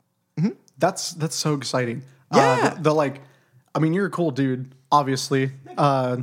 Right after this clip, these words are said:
Speaker 2: we hung out a little bit before starting to record this, but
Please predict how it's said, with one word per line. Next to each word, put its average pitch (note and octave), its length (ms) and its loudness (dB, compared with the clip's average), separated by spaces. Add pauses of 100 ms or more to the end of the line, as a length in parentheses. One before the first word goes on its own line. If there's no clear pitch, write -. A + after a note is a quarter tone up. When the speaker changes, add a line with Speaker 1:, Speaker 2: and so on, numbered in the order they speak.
Speaker 2:
we D3+ 100 -2
hung D3 180 0
out C3+ 80 0
a B2+ 60 -2
little C3 160 -2
bit C3+ 160 -2
before B2+ 300 -2
starting B2+ 600 -2
to C#3 120 -4
record C3 360 -4
this, A#2+ 220 -4
but C3 420 -2